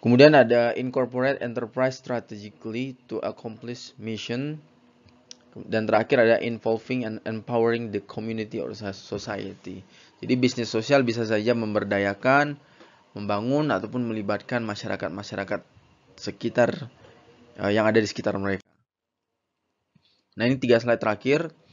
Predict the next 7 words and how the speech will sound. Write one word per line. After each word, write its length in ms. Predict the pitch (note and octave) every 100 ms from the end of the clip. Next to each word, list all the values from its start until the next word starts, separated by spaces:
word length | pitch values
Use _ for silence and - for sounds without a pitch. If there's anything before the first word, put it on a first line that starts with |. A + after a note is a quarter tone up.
| - - _ _
Tujuan 240 | A2+ C#3+
bisnis 320 | C3 B2+ B2+ -
sosial 400 | A#2+ - D3 A#2
yaitu, 560 | G2+ C#3 D3 D3+ C#3 -
eh, 400 | D2+ F#2 F#2 G#2+
sudah 160 | B2 A#2
jelas. 560 | G#2+ A2+ C#3 - -